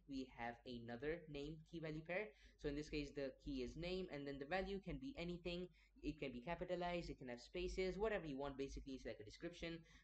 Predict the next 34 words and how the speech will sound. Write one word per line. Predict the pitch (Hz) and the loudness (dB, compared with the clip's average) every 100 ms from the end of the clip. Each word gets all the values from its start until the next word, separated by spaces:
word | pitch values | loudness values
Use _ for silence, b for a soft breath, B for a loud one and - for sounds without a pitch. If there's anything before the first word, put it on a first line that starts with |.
| - | -2
So | |
in | 160 | 2
this | 226 | 4
case | 240 214 202 | 4 4 4
I'll | 170 | 2
just, | 170 175 | 2 2
I | 151 | 2
just | 151 151 - | 2 0 -4
called | - 143 147 | 2 2 2
it | 151 | -2
install | 131 - 131 123 | -6 -2 0 0
Node | 117 107 | -2 -2
J | 127 147 | 2 2
S. | 170 - - | 0 -6 2
So | 127 117 | 4 4
obviously | - 127 131 131 | 2 0 -2 0
by | 123 | 0
the | 120 | 0
name | 127 127 | 0 -2
you | |
can | 120 117 | -2 -4
tell | 156 147 151 B B - | 2 2 2 B B 2
that | |
we're | 139 | 4
gonna | 135 131 | 4 2
be | 127 | 0
using | 127 127 127 - | 0 0 0 2
Ansible | 214 - 147 165 165 - | 2 2 4 4 2 -2
to | 143 | -4
install | 135 147 135 127 - - | 0 4 4 4 0 -6
Node | 151 185 147 | 2 4 4
J | 135 139 | 4 4
S | 151 - | 2 -4
remotely | 139 147 226 233 147 165 | 0 6 6 6 2 2